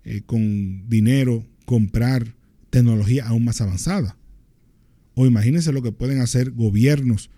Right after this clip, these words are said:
En este caso, me referiría a gobiernos que tienen una agenda que va en contra del resto del mundo. ¿Qué pasa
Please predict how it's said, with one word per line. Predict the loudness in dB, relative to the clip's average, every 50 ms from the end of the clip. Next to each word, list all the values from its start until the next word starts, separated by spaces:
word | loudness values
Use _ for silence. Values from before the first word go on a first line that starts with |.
| _ _ _ _ _ _ _ _ -10
En | -4 -2 0 0
este | 0 0 -2 -4
caso, | -2 -2 -2 -2 -2 -4 -8 -8 -14 _ _ _
me | -20 -14 -6 0 2 4
referiría | 4 4 4 2 2 2 4 2 2 0
a | 0
gobiernos | 0 0 2 2 2 2 0 0 -2 -4 -6 -10 -18 -20 -20 -20 -20 -20 -20 -20 -20 -20 -10 -2
que | 0 2 4 4 4 2 2 0 -2 -6 -10 -18 _ -20 -20 -20 _ -20 -20 -20 -20 -20 _ -20 -18 -18 -18 -18 -20 -20 -20 -20 -20 -20 _ _ _ _ _ _ _ _ _
tienen | 4 6 6 8 8 6
una | 6 6 4
agenda | 4 4 6 6 6 4 4 2
que | 2 2
va | 2 4
en | 2 2
contra | 2 0 0 0 2 2 2
del | 4
resto | 4 4 4 4 4
del | 6 6
mundo. | 6 6 6 4 4 2 -2 -6 -12 _ _ _ _ _ _ _ _ _ _ _ _ _
¿Qué | -2 0
pasa | 2 2 2 2 2 -2 -2 -4